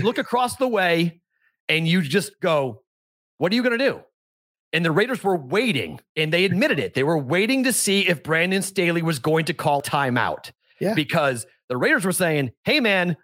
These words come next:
Speaker 1: this is your call. If you wanna play this for real, we'll play this for real. If you wanna let this roll out,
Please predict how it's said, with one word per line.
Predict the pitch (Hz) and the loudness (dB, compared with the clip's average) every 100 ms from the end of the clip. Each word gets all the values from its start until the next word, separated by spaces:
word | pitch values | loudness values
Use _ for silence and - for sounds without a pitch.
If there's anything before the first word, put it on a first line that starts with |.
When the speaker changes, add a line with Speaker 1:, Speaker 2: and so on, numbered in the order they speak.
| _ - | _ -4
Speaker 1:
this | 240 277 | -4 0
is | 285 151 | -2 0
your | 202 247 | 2 2
call. | - 190 90 - _ _ _ 170 | 0 -2 -2 -8 _ _ _ -4
If | 113 | -2
you | 131 254 | 0 2
wanna | 294 262 | 2 0
play | - 254 | -2 -2
this | 247 214 | 0 -2
for | - 180 | -2 -2
real, | 180 294 349 302 _ _ _ _ - | 0 0 0 -2 _ _ _ _ -4
we'll | 233 | -2
play | 240 | 0
this | 226 - | 0 0
for | 190 | 0
real. | 143 85 - _ _ - - | -2 -4 -10 _ _ -20 -6
If | 180 127 | -4 0
you | 160 254 | 0 2
wanna | 262 254 | 2 2
let | 240 247 | 0 0
this | 220 151 | -2 -2
roll | 226 247 | 0 2
out, | 254 214 143 | 2 0 -2